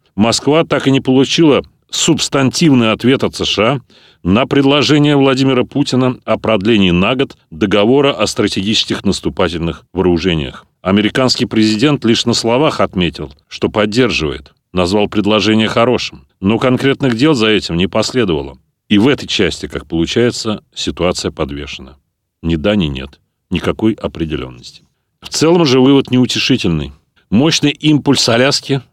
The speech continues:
в значительной мере исчерпан. Но виноваты в этом, по большей части, европейцы. Это результат их деструктивной деятельности. Разгадать всю эту комбинацию большого труда не составляет. С высокой долей вероятности от Кремля добиваются смягчения позиций по Украине.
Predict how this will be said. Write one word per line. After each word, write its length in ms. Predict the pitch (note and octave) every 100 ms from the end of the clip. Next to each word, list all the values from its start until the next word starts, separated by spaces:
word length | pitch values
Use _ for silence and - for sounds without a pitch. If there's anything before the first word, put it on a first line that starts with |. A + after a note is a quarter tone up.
| -
в 80 | E2
значительной 520 | F#2 G#2 B2 - G#2+
мере 240 | G#2+ G#2
исчерпан. 580 | G#2 - A#2+ G2+ - C#2 _ _
Но 160 | B2 C3
виноваты 520 | B2 B2 B2+ F#3 E3
в 40 | A#2
этом, 320 | E2 D2+ C#2 _ _
по 120 | F#2+ A#2
большей 280 | A2+ -
части, 400 | G2+ G2+ D#2+ -
европейцы. 840 | D#2+ A2+ B2+ D3 - E2 - E2 C#2+ _
Это 220 | A#2+ C3+
результат 540 | C3 A#2 B2 C3+ D3+ B2
их 120 | F2
деструктивной 760 | D2 - G#2+ G2 - G#2+ F#2+ F2
деятельности. 640 | G2+ D#2+ D2 C#2 - C#2 _ _
Разгадать 480 | - A2+ B2+ D3 F#3+
всю 140 | - D3+
эту 120 | C3+
комбинацию 640 | D3+ A#2+ A#2+ C#3 - C3+
большого 380 | A2+ G#2 A#2+ A2+
труда 320 | G#2 G2 A2
не 100 | G2
составляет. 760 | - F#2+ G#2+ G#2 G#2 D2+ - _ _
С 120 | -
высокой 400 | B2+ - F#3 D#3
долей 260 | B2+ C#3+ C3+
вероятности 600 | B2+ C3+ E3+ D#3 B2 C3
от 100 | A2+
Кремля 320 | G#2+ A2 C3
добиваются 540 | A2+ G#2 A2+ A#2 -
смягчения 680 | G2+ A2 G#2 - B2+ B2+ A#2
позиций 560 | - G#2 F2+ C3 - A#2+
по 140 | -
Украине. 580 | G#2+ - G#2+ F#2+ C#2